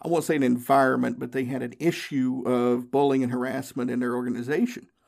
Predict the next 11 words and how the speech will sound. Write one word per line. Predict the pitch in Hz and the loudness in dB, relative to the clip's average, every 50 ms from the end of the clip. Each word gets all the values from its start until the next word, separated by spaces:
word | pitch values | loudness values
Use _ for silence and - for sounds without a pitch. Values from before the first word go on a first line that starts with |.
| _ _ _ _ _ _ _ _ _ _ _ _ _ _ _ _ - | _ _ _ _ _ _ _ _ _ _ _ _ _ _ _ _ 0
Well, | 180 165 151 - - - _ _ _ _ _ _ - | 2 2 2 2 -2 -4 _ _ _ _ _ _ -4
they | 156 165 156 | -2 0 4
had | 170 180 196 | 4 4 4
all | 190 | 4
these | 180 160 165 - | 2 0 -2 -2
things | - 160 147 139 | -2 -2 0 0
that | 135 131 | 0 0
they | - 131 135 | 0 0 -2
wanted | 131 131 139 165 202 247 247 - 147 - - | 0 0 2 2 2 2 2 0 -4 -4 -4
to | 127 | -8
do, | - - 113 117 127 147 180 | -6 -4 -4 -4 -4 -6 -8